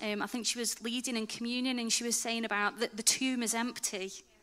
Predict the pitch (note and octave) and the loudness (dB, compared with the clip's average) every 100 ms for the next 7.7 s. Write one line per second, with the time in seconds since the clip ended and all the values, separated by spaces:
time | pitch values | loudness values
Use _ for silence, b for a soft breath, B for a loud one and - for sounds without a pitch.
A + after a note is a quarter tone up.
0 | B B B B B B3+ B3 B3 C4 B3+ | B B B B B 4 6 6 6 4
1 | C#4+ - C4 B3 B3+ - G#3+ G3 A#3+ A#3 | 2 0 2 4 6 6 4 2 4 6
2 | A3+ A3+ - A3 A3+ B3+ C4 F#3+ G3 G#3 | 4 0 -2 0 4 6 6 4 4 2
3 | G#3 A#3 A#3 - A3 G#3 B3 A#3+ A3+ G3+ | 2 0 0 0 0 2 4 4 4 2
4 | G3+ A3+ G#3 G3 G3+ - A3+ - A#3+ F#3+ | 4 4 4 2 -2 -4 -6 0 4 4
5 | A3 A3+ - B B - G#3+ - A#3 A3+ | 4 2 0 B B -2 2 4 2 0
6 | A3 G#3+ G#3 G#3+ - G3+ F#3+ - C4+ D4+ | 0 2 2 2 -2 -4 0 4 6 6
7 | C#4 D3 - B3 B3+ - | 6 4 4 6 6 4